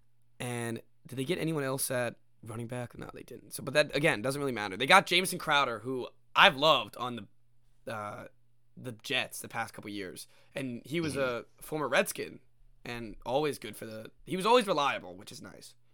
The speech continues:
Speaker 2: Yeah.
Speaker 1: He's not gonna, he's not gonna explode for two hundred yards, but he'll get you a good, good, solid, solid production. And then they also drafted, uh, Khalil S-, I can't say his name.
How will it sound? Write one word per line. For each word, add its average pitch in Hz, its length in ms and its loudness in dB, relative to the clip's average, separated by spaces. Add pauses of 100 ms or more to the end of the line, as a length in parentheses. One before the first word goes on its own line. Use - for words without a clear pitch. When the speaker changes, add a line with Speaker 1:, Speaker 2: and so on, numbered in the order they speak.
(480)
Speaker 2:
Yeah. - 80 -10 (320)
Speaker 1:
He's 170 160 -4
not 226 160 8
gonna, 214 340 4 (220)
he's - 100 -14
not 226 120 4
gonna 220 140 2
explode 160 520 4
for 127 100 -4
two 139 200 -6
hundred 117 220 -8
yards, 98 300 -6
but 117 240 -10 (240)
he'll 170 200 0
get 175 220 -6
you 143 80 -2
a - 20 -6
good, 120 260 -2 (340)
good, 131 160 -6
solid, 104 380 -2 (240)
solid 117 260 -6
production. - 420 -10 (840)
And 156 80 -2
then 170 60 4
they 175 100 6
also 185 280 8
drafted, 151 580 2 (120)
uh, 117 500 0 (1400)
Khalil 156 380 2
S-, - 240 -2 (580)
I 120 120 -6
can't - 260 -14 (300)
say - 180 -10
his - 100 -14
name. - 240 -18